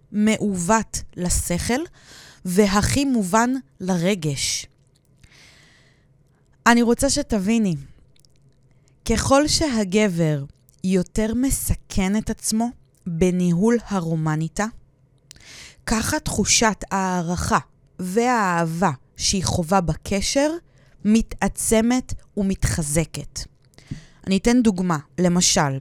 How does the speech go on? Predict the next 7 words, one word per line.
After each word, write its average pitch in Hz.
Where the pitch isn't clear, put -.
אם 285
הוא 339
נשוי 208
והוא 190
נפגש 196
איתך 170
במקומות 175